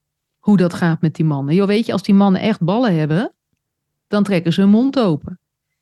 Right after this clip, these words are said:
Maar ik denk gewoon dat dat helemaal mist. Misschien moeten alle mannen eens schaamlippen kweken. Misschien dat er dan wat meer lef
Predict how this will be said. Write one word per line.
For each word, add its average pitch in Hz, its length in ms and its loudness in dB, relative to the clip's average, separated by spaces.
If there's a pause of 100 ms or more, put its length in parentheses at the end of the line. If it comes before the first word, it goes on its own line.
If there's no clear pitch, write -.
(160)
Maar 233 180 -4
ik 196 140 -2
denk 202 200 2
gewoon 175 320 2
dat 170 160 0
dat 160 200 -2
helemaal 156 400 2
mist. - 600 -4
Misschien 330 600 0 (100)
moeten 226 320 -2
alle 262 240 0
mannen 202 500 0
eens 165 440 -4
schaamlippen 175 720 2 (400)
kweken. 165 520 -6 (380)
Misschien 208 540 0
dat 170 200 -2
er 147 220 -2
dan 226 260 2 (180)
wat 254 320 -8
meer 233 200 -2
lef 214 340 0